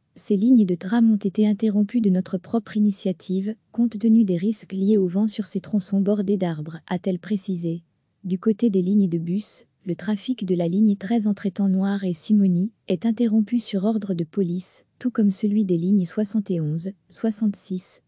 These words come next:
et vingt-neuf entre Arambert et De Brouckère. La ligne soixante-six, également entre Arambert et De Brouckère, est quant à elle déviée. La ligne trente-quatre entre Souverain et Sainte-Anne vient également d'être interrompue.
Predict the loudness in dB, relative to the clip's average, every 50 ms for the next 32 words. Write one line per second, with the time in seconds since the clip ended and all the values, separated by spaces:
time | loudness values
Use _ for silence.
0 | _ -4 -4 0 0 0 0 2 0 0 0 0 0 -4 -4 -4 -4 -4 -2 -2
1 | -2 0 0 0 -2 -2 -4 -6 -4 -4 0 0 0 -2 -2 -4 -4 -4 -2 -4
2 | -6 -4 -6 -8 -12 _ _ _ _ _ _ _ _ _ _ -2 0 0 2 4
3 | 6 6 4 4 2 -2 -4 -2 -2 -4 -4 -4 -8 -8 -8 -8 -8 -8 -12 -18
4 | -20 _ _ _ _ -2 0 2 2 2 4 4 4 4 2 0 -2 -4 -4 -4
5 | -2 0 0 0 0 0 0 -2 -4 -4 -6 -4 -4 -4 -4 -2 -2 -2 -4 -2
6 | -2 -4 -2 -2 -4 -6 -8 -14 _ _ _ -6 -4 -2 -2 -2 0 0 0 0
7 | 0 0 -2 -2 -2 -4 -6 -6 -6 -8 _ _ _ _ _ _ _ _ _ -2
8 | -2 0 2 4 4 4 4 4 2 0 -2 -2 -2 -2 -2 -2 -2 -2 -4 -6
9 | -4 -4 -6 -6 -6 -4 -4 -4 -4 -2 -2 -2 -2 -2 -4 -6 -8 -4 -2 -2
10 | -2 0 2 2 2 2 2 0 0 0 2 2 2 2 2 2 2 4 4 4
11 | 2 2 0 0 -2 -2 0 -2 -2 0 0 -2 -4 -4 -8 -8 -8